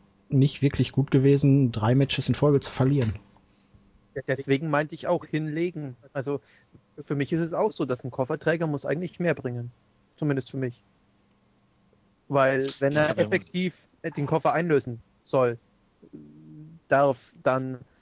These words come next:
Speaker 2: muss er auch konkurrenzmäßig da sein. Ich weiß nicht, also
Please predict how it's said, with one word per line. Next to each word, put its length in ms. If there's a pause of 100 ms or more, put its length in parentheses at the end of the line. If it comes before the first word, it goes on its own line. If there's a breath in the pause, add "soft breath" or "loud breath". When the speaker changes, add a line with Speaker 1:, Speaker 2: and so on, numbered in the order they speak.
(480)
Speaker 2:
muss 260
er 160
auch 420 (320)
konkurrenzmäßig 760
da 180
sein. 380 (1000)
Ich 100
weiß 200
nicht, 220
also 220